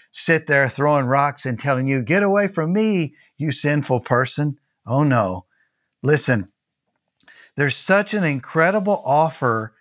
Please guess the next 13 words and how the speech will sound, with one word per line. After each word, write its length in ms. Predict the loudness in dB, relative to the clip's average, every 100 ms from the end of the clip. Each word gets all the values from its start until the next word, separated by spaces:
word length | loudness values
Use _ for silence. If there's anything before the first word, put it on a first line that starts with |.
| _ _
from 280 | -4 -2
Jesus 680 | -2 0 0 0 -4 -6 -8 _ _ _
once 400 | -6 -2 0 -2
Bartimaeus 760 | -2 2 2 2 -2 -2 -2 -4
comes 340 | -6 -4 -4 -6
to 80 |
him. 220 | -10 -10 -16 _ _ _ _ _
Bartimaeus 640 | 0 2 2 2 2 0 -4
can't 400 | -4 -2 -2 -2
even 340 | -2 0 -2
see 380 | -4 -2 0 0
Jesus, 540 | -2 -2 -2 -6 -4
right? 380 | 0 0 0 -8